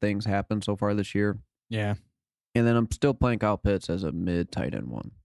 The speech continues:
Speaker 1: It's gotta happen. It's gotta happen.
Speaker 2: It's gotta, I mean, the thing is, though, is, like, we've, we've all known this. We said this when we did our video talking about Kyle Pitts and tight ends. Rookie tight ends just, they do not come out,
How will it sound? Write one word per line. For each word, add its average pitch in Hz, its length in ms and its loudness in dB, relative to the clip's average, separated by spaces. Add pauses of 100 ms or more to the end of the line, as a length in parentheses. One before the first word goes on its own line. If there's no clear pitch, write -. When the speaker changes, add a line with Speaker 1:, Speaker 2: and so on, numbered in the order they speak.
(140)
Speaker 1:
It's - 280 -4
gotta 73 280 -2
happen. - 400 -10 (140)
It's - 200 -4
gotta 82 280 0
happen. - 280 0
Speaker 2:
It's 180 120 4
gotta, 165 360 4
I 156 80 6
mean, 180 200 6
the 160 80 6
thing 202 240 4
is, 131 180 4
though, 120 200 6
is, 117 140 4
like, 127 180 4
we've, 139 220 6
we've 135 260 6
all 151 160 6
known 127 220 6
this. 123 180 2
We 143 140 8
said 139 260 4
this 131 220 4
when 123 100 6
we 120 80 4
did 123 160 4
our 123 80 4
video 117 460 6
talking 123 360 2
about 113 260 4
Kyle 113 200 4
Pitts 107 280 2
and 107 120 4
tight 110 220 4
ends. 104 320 2 (1300)
Rookie 123 300 4
tight 156 240 4
ends 120 280 4
just, 123 260 0 (120)
they 120 200 4
do 120 100 4
not 120 340 2
come 151 220 2
out, 110 320 2